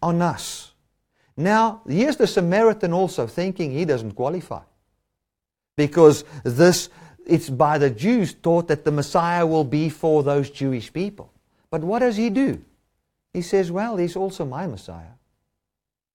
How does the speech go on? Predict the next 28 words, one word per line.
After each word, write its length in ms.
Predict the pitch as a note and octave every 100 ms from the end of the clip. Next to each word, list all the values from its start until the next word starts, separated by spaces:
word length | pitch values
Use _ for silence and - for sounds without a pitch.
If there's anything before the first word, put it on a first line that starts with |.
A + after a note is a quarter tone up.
| _ _ _ _ _ _ _ _ _ _ _ - - E3 - E3+ E3+ - D#3 _ C#3+ _ C#3 - - - _ - _ _ _ - - _ _ _ - -
<laughs> 100 | G#3+ - F3 - D#3+ - - - _ - - - -
And 200 | G3 G3
what 140 | A#3+
did 100 | C4+
he 180 | C4 D4+
do? 300 | F#3+ A2+ E2 _ _ _ _ _ _ _ -
He 160 | A3
said, 240 | B3 C4 A3+
"Well, 260 | A#3+ C#4+
that 140 | C4 A#3
healing 340 | B3+ C4+ C#4
is 160 | C#4 -
for 180 | B3 A#3+
me 220 | B3 C4+
as 160 | A3
well," 220 | A3 C4+ A#3
or, 180 | G3+
"He 220 | F#3 B3 B3
is 120 | G#3+
also 760 | - A3 C#4 B3+ - G#3+ A3 A3 -
the 180 | D3 A3
Messiah 640 | A3 A3 B3+ A#3 B3 A#3+
over 400 | A3+ A#3+ A3 A#3+
me. 380 | A3+ C#4+ E3 E3+ - - -
And 180 | G#3
if 140 | G#3 E3+
he 300 | D#3+ B3+ D4+
says, 480 | - D3+ D3 F3